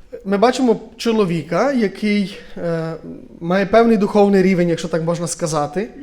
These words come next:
який живе побожно, який дотримується заповідей. Ну, я думаю, що небагато хто з нас би міг похвастатися і сказати, що «от я дотримувався всі ті заповіді».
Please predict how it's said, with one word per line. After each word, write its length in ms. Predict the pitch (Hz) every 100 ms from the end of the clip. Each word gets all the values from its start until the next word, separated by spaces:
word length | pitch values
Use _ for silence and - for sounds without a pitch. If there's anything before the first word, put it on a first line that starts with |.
| - - - - - - -
який 580 | 175 175 214 220 202 196
живе 480 | 156 180 190 220
побожно, 640 | 214 214 190 180 156 131 123 - - - - - - - - -
який 220 | 160 185
дотримується 500 | 190 190 226 208 208
заповідей. 580 | 185 196 185 165 160 160 160
Ну, 300 | 185 190 208
я 80 | 214
думаю, 240 | 220 233
що 120 | 220
небагато 360 | 214 196 208 220
хто 180 | - 208
з 60 |
нас 180 | 226 220
би 100 | 180
міг 180 | 190 180
похвастатися 680 | - - 196 190 185 175 175
і 40 |
сказати, 320 | 156 185 180
що 160 | 165 170 - - -
«от 180 | - 170
я 340 | 175 233 294 - -
дотримувався 600 | 180 170 214 220 190 208
всі 220 | - 185
ті 160 | - 170
заповіді». 580 | 160 147 143 139 -